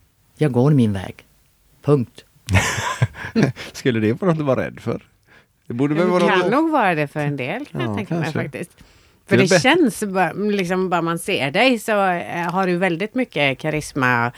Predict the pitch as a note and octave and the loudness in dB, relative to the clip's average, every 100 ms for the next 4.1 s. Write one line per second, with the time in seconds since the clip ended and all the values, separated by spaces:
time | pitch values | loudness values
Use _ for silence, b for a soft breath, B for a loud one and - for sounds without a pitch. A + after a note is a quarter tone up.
0 | B B B - E3+ - D#3+ C#3 C3 C3+ | B B B -2 -2 -2 -4 -4 -4 -4
1 | B2+ A2+ A#2+ G2 C#3 C3 F3 F#3+ F3 C#3+ | -4 -4 -6 -6 -8 -6 2 2 2 0
2 | A2+ F#2 - - - G2+ G2 G#2 A2 - | -4 -6 -10 -12 -10 -6 -6 -6 -6 0
3 | F#3 F3+ - F3 G3 F3+ G3 C4+ C4 G#3+ | 2 2 0 0 0 -4 -2 -2 0 -2
4 | G3 | -4